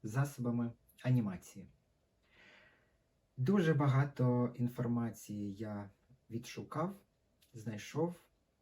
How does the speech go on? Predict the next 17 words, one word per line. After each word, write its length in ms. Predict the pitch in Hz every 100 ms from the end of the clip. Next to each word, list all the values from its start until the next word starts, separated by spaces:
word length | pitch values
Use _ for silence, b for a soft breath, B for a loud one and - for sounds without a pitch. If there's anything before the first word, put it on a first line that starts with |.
| _ _ _ _ _ _ - -
підібрав. 640 | 120 101 90 104 131 156 - _ _ _ _ _ _ _ _ _ _ _ _ _ _ _ _ _ _ _ _ _ _ _ _ _ _ _
І 640 | - 156 160 165 165 160 156 - -
зрозумів, 800 | 107 104 120 127 123 151 185 - _ _ _ _ _
що 880 | - - 135 135 131 131 131 123 - _
ви 300 | 117 143 131 -
і 100 | 131
самі 420 | 131 - 123 101
можете 640 | 98 104 101 101 107 107 110
зайти 720 | 113 110 - 107 107 107 131 _
на 120 | - 110
сайт 320 | - 104 -
міністерства 720 | 113 - 160 160 - 143 135 113
або, 440 | 101 113 113 107 B B B _
е, 280 | 120 117 117
сучасної 680 | - 123 131 120 - 113 110
української 580 | 107 117 113 - 113 110
школи 460 | - 170 175 170